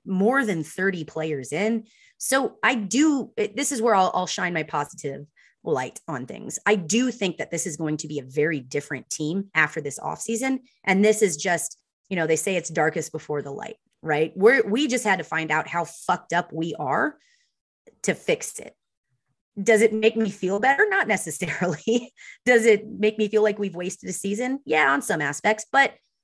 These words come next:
l-, look, I have hope. I still believe in this staff. Um,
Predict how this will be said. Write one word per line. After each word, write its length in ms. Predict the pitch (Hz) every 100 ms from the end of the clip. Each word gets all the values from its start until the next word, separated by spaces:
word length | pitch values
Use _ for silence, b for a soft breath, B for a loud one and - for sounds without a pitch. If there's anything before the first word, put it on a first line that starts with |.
| _ -
l-, 220 | - - -
look, 300 | 226 208 -
I 140 | 233
have 260 | 240 247 202
hope. 280 | 208 202
I 100 | 165
still 260 | 170 - -
believe 260 | 214 208 185
in 80 |
this 180 | 165 156
staff. 480 | - - 156 151 - _ _ _ _ -
Um, 460 | 160 147 143 139